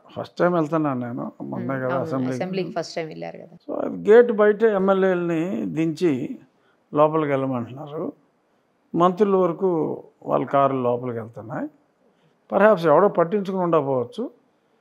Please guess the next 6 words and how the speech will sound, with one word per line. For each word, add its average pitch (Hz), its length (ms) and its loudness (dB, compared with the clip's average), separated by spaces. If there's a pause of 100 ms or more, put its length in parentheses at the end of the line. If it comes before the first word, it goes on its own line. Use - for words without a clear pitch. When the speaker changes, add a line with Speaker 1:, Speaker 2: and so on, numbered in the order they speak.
(300)
Speaker 1:
నేనైతే 202 520 0 (600)
అది 143 200 -4 (100)
చూసిన 170 280 -2
వెంటనే 131 580 -6 (800)
ఒక 135 140 -4
లేఖ, 135 380 4